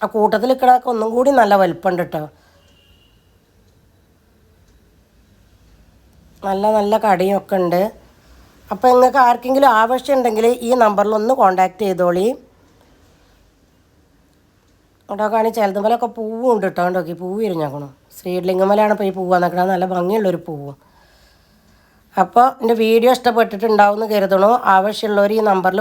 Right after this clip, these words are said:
കോൺടാക്റ്റ് ചെയ്യുക. വിലയും കാര്യങ്ങളൊക്കെ അവരോട് ചോദിച്ചറിയുക. അത്യാവശ്യം വലിയ സീഡ്ലിംഗ്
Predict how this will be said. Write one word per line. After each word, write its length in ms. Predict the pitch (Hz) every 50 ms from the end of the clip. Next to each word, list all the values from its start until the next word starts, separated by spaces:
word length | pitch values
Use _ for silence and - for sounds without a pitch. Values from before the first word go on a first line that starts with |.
| 208 208
കോൺടാക്റ്റ് 420 | 196 185 180 185 185 180 180 - 208
ചെയ്യുക. 340 | 196 185 185 196 202 226 240 220
വിലയും 280 | 202 180 175 190 202 208
കാര്യങ്ങളൊക്കെ 500 | 196 185 185 185 180 185 196 196 196 - 208
അവരോട് 220 | 202 185 185 180 190 180 -
ചോദിച്ചറിയുക. 640 | 190 175 170 170 - 196 185 175 170 170 180 185 208 269 339 - - - _ _ - - - _ _ -
അത്യാവശ്യം 420 | - - 208 202 202 196 - 214 208 196
വലിയ 240 | 190 196 208 247 269 240 -
സീഡ്ലിംഗ് 520 | 208 190 185 180 170 185 190 202 208 202